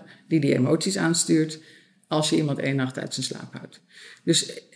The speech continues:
de batterij is ongelooflijk belangrijk. Dat wil dus zeggen, eh, goed slapen en een beetje een goed dag- en nachtritme. Eh, en niet te veel drinken. Het is gewoon heel verdrietig dat heel veel mensen zich onder de maat houden wat dat betreft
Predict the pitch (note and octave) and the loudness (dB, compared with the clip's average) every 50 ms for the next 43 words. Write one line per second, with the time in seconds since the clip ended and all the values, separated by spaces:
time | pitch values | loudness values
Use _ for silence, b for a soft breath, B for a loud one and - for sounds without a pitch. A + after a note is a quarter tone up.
0 | - _ _ _ _ - G3+ F3+ F3 F#3 F3+ F3+ F#3 F3 F3+ F#3 F#3+ F#3 - - | -20 _ _ _ _ -2 0 4 6 6 6 6 6 6 6 6 4 2 2 2
1 | - E3 D#3+ - - F#3 F3 F3 F3 F3 D#3 D#3 D3 C#3 - C3+ - - - B2+ | 2 0 0 0 4 4 4 4 4 2 -2 -2 -4 -6 -8 -12 -10 -6 -4 -4
2 | A#2+ A#2+ A#2+ A#2+ B2+ - - - - - _ _ _ _ _ _ _ - - _ | -2 -4 -4 -6 -8 -12 -14 -14 -18 -20 _ _ _ _ _ _ _ -20 -20 _
3 | _ _ _ _ _ - E3 D#3+ E3 E3+ F#3 E3+ D#3+ D3 - - E3+ E3 E3 D3+ | _ _ _ _ _ -2 -2 0 2 4 4 4 4 2 2 2 0 0 0 -2
4 | C3+ B2+ C3 - - _ _ _ _ _ _ _ - D3+ C#3 C3+ C3 B2+ C#3 - | -4 -4 -6 -8 -18 _ _ _ _ _ _ _ -6 -4 -4 -4 -4 -6 -8 -10
5 | - - - - - - - - - F2 - - - - - - - - _ _ | -10 -12 -12 -14 -14 -16 -18 -16 -16 -16 -16 -16 -16 -18 -18 -18 -20 -20 _ _
6 | - - - - E3+ D#3+ - E3 D#3 D3 C#3+ D3 - E3+ E3+ F3 - - C#3+ C#3+ | -20 -12 -6 -4 -4 -2 -2 -2 -2 -2 -4 -4 -2 -2 -2 -2 -2 -2 -2 0
7 | C#3+ C#3 C#3+ D3 D3+ D3 D3+ D3 C3+ - - D3 C3 C3 C3 C3 - D3+ E3 F#3 | 0 0 0 0 -2 -2 -4 -8 -8 -8 -8 -8 -6 -6 -6 -6 -2 0 0 0
8 | F#3 F3+ - F#3 E3+ E3 E3 F3 E3 D#3 D#3+ D#3+ b b b b b b b b | -2 -2 0 0 0 0 2 0 -2 -2 -2 -6 b b b b b b b b
9 | b b b b b - - - C#3+ C3+ C#3 C#3+ C#3 - B2+ C3 D#3 F3+ G3+ - | b b b b b -12 -8 -6 -4 -4 -4 -4 -4 -2 -2 0 2 0 0 -2
10 | - - G#3+ F#3+ E3 D#3+ D#3+ D#3 D3+ D3 D#3 D3+ D3+ D3+ D#3 D#3 D3 - - D#3+ | -4 -4 -2 0 0 2 2 2 2 0 -2 -4 -6 -8 -6 -6 -6 -6 -4 -4
11 | D#3+ D#3 D#3+ F3 F#3 F3+ - - D#3+ C#3+ E3+ F3 F3 F3 E3+ D3+ D3+ - - - | -2 0 2 2 2 0 0 0 2 6 6 6 6 4 2 -2 -2 -4 -8 -6
12 | - C#3 C3+ - D#3 E3+ F3+ F3+ F3 E3+ D#3+ D3+ D3+ C#3+ D#3 E3 - - E3 D#3+ | -4 -4 -4 -4 -2 0 0 0 0 0 0 0 -2 -4 -4 -6 -6 -4 -2 -2
13 | D3+ D3 C#3+ C#3+ C#3 C#3 C#3+ D3+ E3 D#3+ - D#3 D3+ D3 C#3+ C#3+ C#3 - C3+ D3 | 0 0 0 0 0 0 -2 -2 -4 -4 -6 -10 -10 -8 -8 -8 -8 -8 -6 -6
14 | C#3+ C#3 C#3 C3+ - C#3+ C3 B2+ - | -6 -6 -8 -8 -8 -8 -8 -8 -10